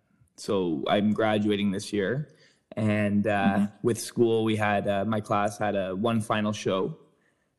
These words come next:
Speaker 1: And the cool thing was that our teachers got two choreographers from Spain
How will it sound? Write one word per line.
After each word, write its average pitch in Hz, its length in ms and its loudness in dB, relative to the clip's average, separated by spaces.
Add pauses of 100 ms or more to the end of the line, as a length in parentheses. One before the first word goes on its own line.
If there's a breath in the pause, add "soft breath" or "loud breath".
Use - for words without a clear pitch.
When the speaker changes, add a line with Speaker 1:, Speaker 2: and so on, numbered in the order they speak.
Speaker 1:
And 104 380 2
the 107 60 -4
cool 123 240 0
thing 117 180 0
was 104 260 0
that 98 180 0
our 98 120 0
teachers 101 480 -2
got 98 400 -2
two 127 200 2
choreographers 104 760 -2
from 104 160 -2
Spain 101 560 0